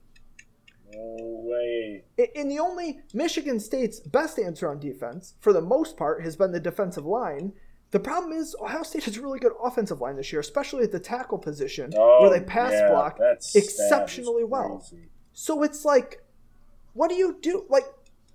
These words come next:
Speaker 2: they played Purdue last week, and Purdue has a guy that I really,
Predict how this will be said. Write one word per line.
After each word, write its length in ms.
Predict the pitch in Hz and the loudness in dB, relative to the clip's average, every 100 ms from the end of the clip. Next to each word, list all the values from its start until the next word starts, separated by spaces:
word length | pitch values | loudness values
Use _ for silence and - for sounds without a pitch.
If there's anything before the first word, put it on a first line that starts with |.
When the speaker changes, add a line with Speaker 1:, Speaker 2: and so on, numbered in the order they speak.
| - | -14
Speaker 2:
they 180 | 202 320 | -2 0
played 460 | 370 - 381 320 208 - | 0 -2 -2 -4 -8 -4
Purdue 280 | 269 214 254 | -2 0 0
last 320 | 151 120 - | 0 -2 -8
week, 220 | 127 - - - | -12 -14 -20 -4
and 360 | - 233 202 160 - - _ _ - - - - - - - | 2 4 2 -4 -14 -20 _ _ -20 -20 -20 -20 -20 -20 -2
Purdue 640 | 262 247 370 349 269 247 - | 0 4 4 2 0 -6 -4
has 260 | 220 226 | 0 2
a 40 | 196 | 2
guy 260 | 220 208 | 2 2
that 120 | 208 240 | 2 2
I 160 | 294 | 0
really, 560 | 339 208 330 294 254 - | -2 -2 -4 -2 -4 -8